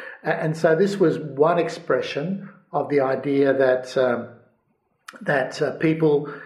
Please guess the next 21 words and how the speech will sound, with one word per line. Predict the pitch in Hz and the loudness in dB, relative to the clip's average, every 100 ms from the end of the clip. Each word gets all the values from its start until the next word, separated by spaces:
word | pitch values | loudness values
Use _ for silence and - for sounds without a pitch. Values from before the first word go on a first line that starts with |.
| - - - | -20 -20 -8
can | 170 170 170 | -2 0 0
be | |
saved | 165 - 127 120 - - - - _ - | -4 0 0 2 0 -2 -16 -20 _ -4
who | 143 139 | 2 2
are | 135 | 2
not, | 131 135 - - | 0 -2 -6 -8
um, | 127 120 123 123 - _ | -4 -4 -6 -10 -18 _
who | - | -6
don't | 139 135 | -2 0
know | 139 165 | 0 0
Christ | 160 156 147 - | 0 0 0 -4
and | 135 | -6
not | 131 | -4
members | 123 123 120 117 | -4 -6 -6 -6
of | 117 | -10
the | |
church. | 120 - 139 107 - - - - - _ - | -6 0 2 2 -4 -16 -20 -20 -20 _ -12
So | - 135 | -2 0
it | - 156 | 0 0
is | 147 127 | -2 -4
a | - - | -8 -16